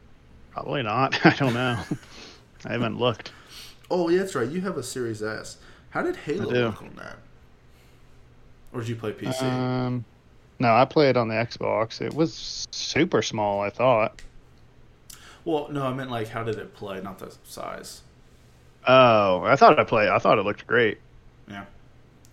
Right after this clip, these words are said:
Speaker 1: Yeah.
Speaker 2: I know it, I know it ran well, and I know some, it, apparently there was, I don't know if it was a bug or something, but on the first flight, the Series S had a one twenty mode,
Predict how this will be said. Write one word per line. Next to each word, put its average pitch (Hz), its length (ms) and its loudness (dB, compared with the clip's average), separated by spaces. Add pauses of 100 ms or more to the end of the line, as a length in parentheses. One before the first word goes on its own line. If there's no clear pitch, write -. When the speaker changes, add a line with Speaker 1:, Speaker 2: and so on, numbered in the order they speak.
(340)
Speaker 1:
Yeah. 110 160 2
Speaker 2:
I - 40 4
know 151 100 2
it, 123 160 -6
I 123 40 -8
know 131 160 -4
it 110 80 -6
ran 101 320 -8
well, 98 120 -8
and 113 140 -4
I 120 60 0
know 147 460 -4
some, - 280 -12
it, 120 200 -8 (500)
apparently 156 380 -4
there 120 100 -2
was, 110 460 -4 (260)
I - 40 -20
don't 127 100 -10
know 151 60 -2
if 127 80 -8
it 127 40 -6
was 110 120 -6
a 101 40 -8
bug 104 500 -8
or 120 100 -8
something, 120 420 -12
but 98 240 -8
on 104 120 -14
the 98 80 -12
first - 440 -8
flight, 131 520 -10
the 123 100 -14
Series 131 420 -10
S 131 240 -14
had 127 160 -14
a 117 40 -10
one 120 220 -12
twenty 123 300 -16
mode, 139 320 -10